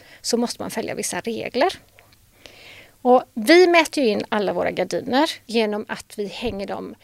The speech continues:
eh, wavade då, som vi kallar det, eller veckade femton centimeter från väggen. För då får vi, eh, den bästa ljudabsorptionen och det är så vi baserar vår klassning då på. Så att,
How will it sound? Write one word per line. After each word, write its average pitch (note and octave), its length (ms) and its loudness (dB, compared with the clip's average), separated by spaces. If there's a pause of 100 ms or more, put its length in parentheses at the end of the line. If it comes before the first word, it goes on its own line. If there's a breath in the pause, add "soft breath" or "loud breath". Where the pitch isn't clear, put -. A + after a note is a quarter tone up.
(260 soft breath)
eh, G#3+ 220 -6 (160)
wavade A#3 560 2
då, D#4 100 0
som C4 120 -4
vi B3+ 60 -4
kallar A#3+ 240 -2
det, A#3+ 60 -2
eller A#3+ 160 -2
veckade A#3+ 600 -4 (720 soft breath)
femton C4 320 2
centimeter G#3+ 400 -8
från G3+ 160 -6
väggen. A3 480 -2 (640 loud breath)
För - 100 0
då C4 200 6
får A3 240 2
vi, G#3 320 -4
eh, F#3+ 280 -6
den G#3+ 160 -8
bästa - 400 -6
ljudabsorptionen A3 1000 -4 (280)
och A#3 100 0
det A3 60 2
är A3+ 40 0
så - 160 -4
vi - 120 -10
baserar - 280 -6
vår - 100 -10
klassning A3 400 -4
då A#3 100 -4
på. - 180 -12 (1040 loud breath)
Så - 260 2
att, C#4 260 6